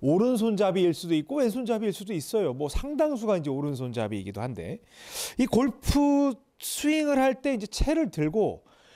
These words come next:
이 공을 쳐야 되겠다고 한데 자꾸 이렇게 뒤에 맞거나, 그리고 이 공을 쳐야 되겠다고 하는데 이렇게 해가지고 탑핑이 난다거나, 이건 뭐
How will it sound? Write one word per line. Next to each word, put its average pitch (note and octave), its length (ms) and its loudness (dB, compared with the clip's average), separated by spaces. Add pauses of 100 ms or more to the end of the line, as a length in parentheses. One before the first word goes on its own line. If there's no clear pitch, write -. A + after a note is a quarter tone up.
(160)
이 B3 120 2
공을 C4+ 480 0
쳐야 D4+ 400 0
되겠다고 C#4 880 -2 (640)
한데 D#4+ 360 -2
자꾸 - 340 -6
이렇게 B3 200 0
뒤에 D#3 260 -4
맞거나, A2 680 -12 (320)
그리고 C4+ 440 -2 (400)
이 A#3 100 0
공을 B3 280 0
쳐야 D#4 260 -2
되겠다고 C#4+ 440 -2
하는데 D4 480 -2 (1120)
이렇게 C4+ 220 -2
해가지고 C4 420 0 (460)
탑핑이 D4+ 480 -4
난다거나, E3 480 -4 (460)
이건 D4 260 0
뭐 G3+ 420 0